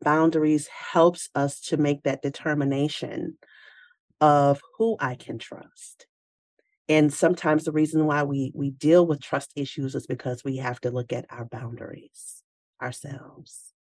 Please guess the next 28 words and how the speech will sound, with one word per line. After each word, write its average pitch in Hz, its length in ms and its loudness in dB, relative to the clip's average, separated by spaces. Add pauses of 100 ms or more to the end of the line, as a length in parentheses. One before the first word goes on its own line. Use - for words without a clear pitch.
(500)
So - 240 6
once 180 380 6
those 160 280 4
boundaries 156 460 0
are 147 60 -4
healthy, 170 440 -2
it, 147 120 0
it 143 200 0
makes 147 240 0
it 156 100 -4
much 156 320 2
easier 175 400 -4
to 156 120 -6
determine, 156 760 -8 (500)
"Oh, 170 240 0
yeah, 123 140 -4
this 202 220 -4
is 349 140 -4
healthy. 127 320 -10
This 269 200 -4
is 349 160 -6
fine. 190 520 -6
You 185 120 2
know, 160 100 4
this 180 180 -2
is - 120 -6
good." 165 360 2
And 165 220 2